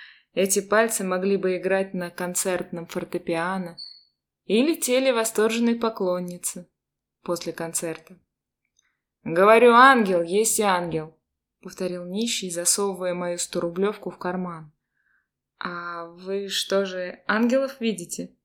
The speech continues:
спросила я. «Когда трезвый вижу, а после пузыря сплошные дьяволы».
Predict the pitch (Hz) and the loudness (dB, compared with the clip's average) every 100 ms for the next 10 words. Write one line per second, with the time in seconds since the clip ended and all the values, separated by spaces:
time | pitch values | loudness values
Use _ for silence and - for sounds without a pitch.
0 | _ _ _ - - 180 175 175 165 165 | _ _ _ -18 -10 -6 -6 -6 -10 -14
1 | 160 160 _ _ _ _ _ _ _ _ | -18 -20 _ _ _ _ _ _ _ _
2 | _ - 208 285 277 262 240 196 190 196 | _ 4 6 6 4 4 4 4 0 0
3 | 175 160 160 _ _ _ _ 151 175 202 | -2 -4 -10 _ _ _ _ -2 2 2
4 | 202 196 196 190 214 226 220 - 175 180 | 2 0 0 2 4 4 4 2 2 2
5 | 190 196 165 156 165 156 143 143 | 0 0 -2 -2 0 0 -2 -8